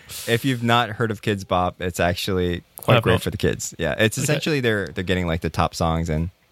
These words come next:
Speaker 1: redoing it, uh, with clean words and with kids' voices.
Speaker 2: <laughs> Terrifying.
Speaker 1: So the kids love it. Um, fourth is Ryo Nakamura, which I've mentioned previously to you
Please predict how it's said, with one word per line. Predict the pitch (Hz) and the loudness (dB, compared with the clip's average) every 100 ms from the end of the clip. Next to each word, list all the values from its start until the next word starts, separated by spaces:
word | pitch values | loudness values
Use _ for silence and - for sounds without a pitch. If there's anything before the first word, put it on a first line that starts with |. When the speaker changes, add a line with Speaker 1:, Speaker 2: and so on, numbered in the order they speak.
| _ _ _ _ | _ _ _ _
Speaker 1:
redoing | 92 87 85 80 78 | -4 -2 0 0 0
it, | 73 _ _ _ - | -2 _ _ _ -2
uh, | 80 73 76 | 0 0 0
with | 85 78 | 0 -2
clean | - 82 78 | 0 0 2
words | 73 73 82 - - - | 2 0 0 -6 -10 -4
and | 78 73 73 | 0 0 0
with | 73 - | -2 2
kids' | 82 80 | 2 2
voices. | 78 - 135 - 135 - 135 - 175 - - | 0 0 0 -2 -10 -12 -12 -8 -8 -8 -10
Speaker 2:
<laughs> | _ _ _ - - - | _ _ _ -14 -12 -2
Terrifying. | 107 95 - 64 | -2 0 0 -2
Speaker 1:
So | - 90 | -2 -2
the | |
kids | 92 95 73 | 0 -2 -2
love | 65 | -4
it. | - - _ _ _ _ _ _ - - _ _ _ _ _ 95 | -8 -16 _ _ _ _ _ _ -20 -20 _ _ _ _ _ -2
Um, | 101 101 98 95 95 90 78 _ | 0 2 0 0 -2 -6 -10 _
fourth | - 117 123 120 | -6 -2 0 0
is | 110 101 | 0 0
Ryo | 107 110 | 2 2
Nakamura, | 104 - 98 110 131 131 110 | 2 -2 -2 0 0 0 0
which | 92 - - - | -2 -2 -2 0
I've | 92 90 90 87 - _ - | 2 2 0 -6 -18 _ -2
mentioned | 107 151 - 165 151 | 0 2 0 -2 -2
previously | 147 156 160 - 156 | -2 -2 -2 -2 -4
to | - | -2
you | 139 131 147 180 | -2 0 0 -4